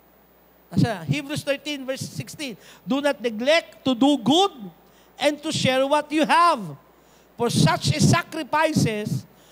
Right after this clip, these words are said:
are pleasing to God." Laging gawa ng mabuti. Amen. Nagugutom, pakainin. Walang bad-, ma-, walang damit, bigyan ng damit. Lagi tayong may binibigyan ng tulong.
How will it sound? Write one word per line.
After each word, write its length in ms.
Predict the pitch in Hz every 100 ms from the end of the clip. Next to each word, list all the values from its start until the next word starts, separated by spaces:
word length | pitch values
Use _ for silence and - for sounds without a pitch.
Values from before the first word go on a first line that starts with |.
| _
are 240 | - 254 -
pleasing 720 | - 214 226 - 226 226 220 _ _ -
to 80 | 202
God." 240 | 180 165 147 127 _ _ _ _ _ -
Laging 320 | 262 285 285
gawa 160 | 277 262
ng 160 | 254 240
mabuti. 400 | 208 202 - 185 - _ _ _ _ _ _ _ _ _ _ _
Amen. 400 | - 226 247 285 240 _ _ _ _ _ _ _ _ _
Nagugutom, 640 | 220 233 269 233 262 269
pakainin. 800 | - 240 240 240 247 247 240 214 165 _ _
Walang 480 | - 254 277 269 240
bad-, 280 | 254 233 -
ma-, 140 | 240 240
walang 240 | 269 269
damit, 320 | 240 254 277
bigyan 320 | 214 233 262 262
ng 140 | 254
damit. 320 | 247 247 247 - _ _ _ _ _ _ _ -
Lagi 240 | 302 277 320
tayong 380 | - 269 320
may 180 | 285 302
binibigyan 640 | 247 277 294 254 262 277 269
ng 160 | 262
tulong. 480 | 262 262 247 247